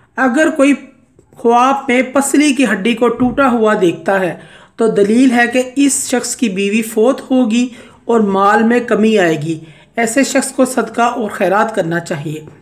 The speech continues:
अगर कोई ख्वाब में देखता है कि हड्डी को फेंका है, इस बात की दलील है कि गम और नजात से,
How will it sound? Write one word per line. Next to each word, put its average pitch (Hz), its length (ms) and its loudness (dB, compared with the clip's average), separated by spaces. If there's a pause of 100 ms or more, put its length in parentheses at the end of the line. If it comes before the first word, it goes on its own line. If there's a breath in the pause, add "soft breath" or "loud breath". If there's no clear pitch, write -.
(680 soft breath)
अगर 269 260 2
कोई 294 260 2
ख्वाब 240 380 2
में 254 220 2
देखता 226 380 2
है 240 180 2
कि 233 120 -2
हड्डी 208 360 -2
को 220 160 0 (120)
फेंका 190 440 -2
है, 185 140 -2 (560 loud breath)
इस 277 220 -2
बात 233 340 2
की 254 120 2
दलील 214 380 2
है 214 220 2 (420 loud breath)
कि 226 180 2
गम 262 260 4 (120)
और 240 220 0
नजात 202 520 2
से, 214 200 0